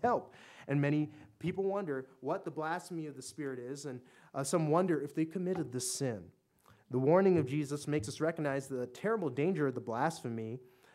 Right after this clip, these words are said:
of the Holy Spirit and our need to avoid this sin at all costs. At the same time, we guard our hearts against the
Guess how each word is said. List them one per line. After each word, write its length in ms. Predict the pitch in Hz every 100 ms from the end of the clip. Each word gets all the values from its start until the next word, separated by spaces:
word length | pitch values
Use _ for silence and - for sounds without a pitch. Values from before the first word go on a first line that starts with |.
| -
of 180 | 127 127
the 80 | 113
Holy 200 | 127 120
Spirit 400 | - 131 123 127
and 140 | 139
our 100 | 143
need 220 | 147 175 185
to 100 | 165
avoid 320 | 135 190 202
this 180 | 117 -
sin 220 | 117 107
at 80 | 110
all 160 | 113
costs. 560 | - 131 110 101 - - - - _ -
At 120 | 120
the 60 | -
same 220 | 170 170
time, 260 | 165 156
we 80 | 151
guard 600 | 123 110 139 160 175 180
our 140 | 160 160
hearts 400 | 165 117 - 117
against 340 | 123 123 -
the 160 | 123